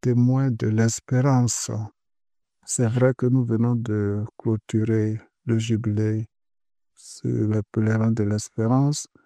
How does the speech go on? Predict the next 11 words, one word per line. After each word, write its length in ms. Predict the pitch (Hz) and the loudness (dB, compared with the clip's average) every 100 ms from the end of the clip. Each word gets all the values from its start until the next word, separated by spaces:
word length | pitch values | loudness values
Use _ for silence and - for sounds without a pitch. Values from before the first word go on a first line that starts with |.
| _ _ _ _ _ - | _ _ _ _ _ -2
mais 400 | 127 131 147 147 _ 139 | 2 4 4 0 _ -4
l'espérance 880 | 123 120 - - 123 127 131 - | 0 -2 -2 -2 0 2 0 -4
doit 320 | 143 147 123 123 - | -10 -4 -2 -2 -6
continuer 800 | - 113 - - 113 110 117 117 _ - | -2 -2 -2 -4 0 0 0 -2 _ -8
en 100 | 123 113 | -4 -2
chacun 680 | - - 104 - - 113 113 - | -4 -4 -4 -6 -4 -4 -2 -2
et 160 | 120 | -2
en 120 | 110 | 0
chacune 640 | 113 - 107 - - 117 113 | -2 -2 -4 -4 -2 0 2
de 100 | 101 | 0
nous. 260 | 98 104 | -2 -4